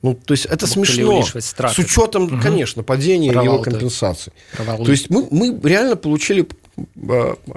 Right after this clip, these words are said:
Speaker 1: потерянное десятилетие в этом смысле. А, и структурно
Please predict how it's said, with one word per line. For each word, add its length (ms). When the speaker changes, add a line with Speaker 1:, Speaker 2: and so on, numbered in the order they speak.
Speaker 1:
потерянное 520
десятилетие 640
в 40
этом 180
смысле. 420
А, 640
и 400
структурно 880